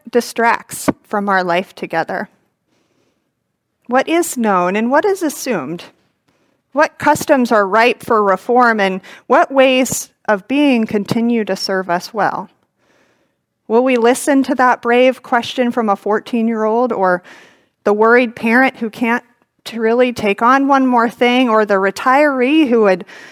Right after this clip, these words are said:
like to spend this newfound time meaningfully? Will we search out the ones we haven't seen in a while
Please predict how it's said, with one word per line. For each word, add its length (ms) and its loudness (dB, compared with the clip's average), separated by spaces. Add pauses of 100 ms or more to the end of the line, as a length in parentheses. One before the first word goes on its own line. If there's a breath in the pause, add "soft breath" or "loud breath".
(160 loud breath)
like 260 2
to 140 -2
spend 480 0
this 200 0
newfound 540 -2
time 320 -6
meaningfully? 720 -6 (1200)
Will 160 2
we 100 -2
search 380 0
out 260 2
the 80 -2
ones 400 -2
we 120 -6
haven't 360 -4
seen 360 -4
in 180 -6
a 80 -6
while 480 -8